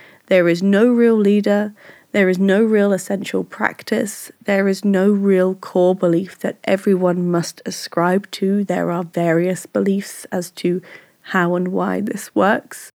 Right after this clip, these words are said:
and it is individual and a reflection of the internal world to the extreme. But one of the other trends stemming from this idea of modernity and its relationship with capitalism is, to quote,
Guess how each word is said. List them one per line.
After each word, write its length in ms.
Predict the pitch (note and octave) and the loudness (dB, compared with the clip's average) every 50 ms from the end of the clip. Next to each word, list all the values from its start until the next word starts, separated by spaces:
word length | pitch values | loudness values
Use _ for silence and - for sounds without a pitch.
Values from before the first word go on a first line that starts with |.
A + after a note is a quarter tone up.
| _ - | _ -2
and 160 | G3+ G3 G3 | 0 0 2
it 140 | G#3 G3+ G3+ | 2 2 2
is 180 | G3 G3 A#3 - | 0 0 -2 -4
individual 960 | - B3+ C4+ C4 B3 B3+ A#3 B3 B3 A#3 - A#3+ A#3+ A#3+ A#3+ A#3 A#3 B3 - - _ | 0 4 4 4 4 4 2 2 2 2 0 2 4 4 4 4 2 0 -4 -6 _
and 240 | G3+ F#3+ G3 G3 G3+ - | 0 0 2 0 0 0
a 120 | G3 G3 F#3+ | -2 0 0
reflection 1040 | F#3+ F#3 F#3 - - - - - A3+ - - - - - - G3+ G3 G3 F#3+ G3+ - - | 0 -2 -4 -6 -12 -12 -4 -2 -2 -2 -2 -8 -8 -4 -2 -2 0 -2 -2 -4 -4 -2
of 340 | F#3+ F3+ F3 F#3 F3+ - - _ _ _ _ _ _ _ _ | -2 0 0 -2 -4 -8 -16 _ _ _ _ _ _ _ _
the 220 | - G#3 G3 - - | 0 0 0 2 2
internal 680 | F#3+ G3 F#3+ - - - G3 F#3+ F#3+ G3 F#3+ F#3 F#3 | 0 0 0 -2 -2 0 2 2 4 2 2 2 0
world 460 | F3+ F3+ F#3 F3 E3+ E3+ E3+ F3+ - _ _ | 0 0 0 0 2 0 0 -2 -6 _ _
to 260 | - - F3+ F3 E3+ | -8 -4 -2 -2 -2
the 180 | F3 F3+ - - | -2 -2 -4 -6
extreme. 760 | - - - - - - - - - - - - - G3+ G3+ _ _ _ _ _ _ _ _ | -6 -8 -12 -16 -18 -10 -8 -8 -8 -8 -10 -10 -10 -12 -12 _ _ _ _ _ _ _ _
But 100 | - G#3+ | 0 2
one 160 | A#3+ D4 E4 | 4 6 6
of 80 | F4 D#4+ | 6 6
the 100 | D#4 D4 | 4 4
other 160 | C#4+ C4+ C4+ | 4 2 2
trends 360 | C4 - B3 A#3 A#3 A#3 - | 2 2 2 2 2 2 0
stemming 340 | - - F#3+ G3 G#3 G3+ G#3 | 0 0 2 2 4 2 2
from 220 | G3+ - G3 G3 | 2 0 0 2
this 240 | F#3+ F#3+ F#3 - - | 2 0 0 0 0
idea 340 | F3+ F3+ F3 - F3 F3 E3+ | 0 0 2 4 4 4 4
of 180 | E3+ E3 E3 - | 4 2 0 0
modernity 840 | F#3+ F3 F3+ - F3+ F3 F3 F3 F3+ F3 - F#3+ F#3+ - - - - | -2 0 2 2 2 4 4 2 0 0 -2 -2 0 0 -2 -2 -2
and 160 | - F3 E3 | 0 0 0
its 180 | - - - - | 0 -2 -2 0
relationship 720 | F3+ E3+ E3 E3+ - - - G3+ F#3+ - - - - - | 0 2 2 0 0 -2 -4 -4 -2 0 -2 -2 -2 -4
with 180 | - - - - | -6 -8 -8 -10
capitalism 960 | - - A#3+ A#3+ - - G#3 G3+ F#3 F#3 F#3 F#3 F3+ F3+ F#3 F#3+ F#3+ G3 - _ _ _ | -6 -6 -6 -6 -2 0 2 4 4 4 2 2 2 2 0 -2 -4 -6 -10 _ _ _
is, 520 | - F3 F#3+ G3+ G3 - - - - - _ _ | 0 0 0 0 -4 -8 -12 -16 -18 -20 _ _
to 140 | - - G#3 | -18 -18 -4
quote, 500 | - A3 G3 F#3+ - - - - - | 0 0 2 2 0 -4 -8 -16 -20